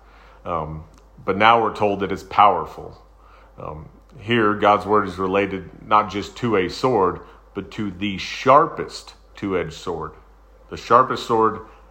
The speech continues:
ever made. That's what God's word is related to.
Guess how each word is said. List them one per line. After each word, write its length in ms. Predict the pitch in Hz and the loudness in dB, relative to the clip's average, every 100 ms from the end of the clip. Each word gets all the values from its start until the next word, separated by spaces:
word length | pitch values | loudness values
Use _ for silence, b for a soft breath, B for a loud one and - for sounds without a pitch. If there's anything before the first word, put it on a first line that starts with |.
| - | -2
ever 240 | 113 117 110 | 0 0 0
made. 300 | 82 76 - - - - | -4 -6 -14 -20 -20 -14
That's 260 | - 98 101 | -4 -4 -2
what 120 | 95 | -2
God's 260 | 95 95 92 | 0 0 -2
word 180 | 92 | -6
is 140 | 90 85 | -6 -8
related 420 | 80 80 76 71 | -8 -8 -10 -14
to. 200 | - 71 | -18 -18